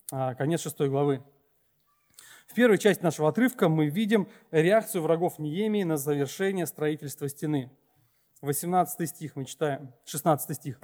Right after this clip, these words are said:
«Когда услышали об этом все неприятели наши и увидели это все народы, которые вокруг нас, тогда они очень упали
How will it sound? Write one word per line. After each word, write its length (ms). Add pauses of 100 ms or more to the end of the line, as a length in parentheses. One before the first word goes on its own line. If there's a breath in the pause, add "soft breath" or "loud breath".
(640 loud breath)
«Когда 260
услышали 480
об 120
этом 240
все 280
неприятели 680
наши 380
и 100
увидели 340
это 120
все 180
народы, 340
которые 320
вокруг 280
нас, 260 (520 soft breath)
тогда 240
они 200 (320)
очень 340
упали 540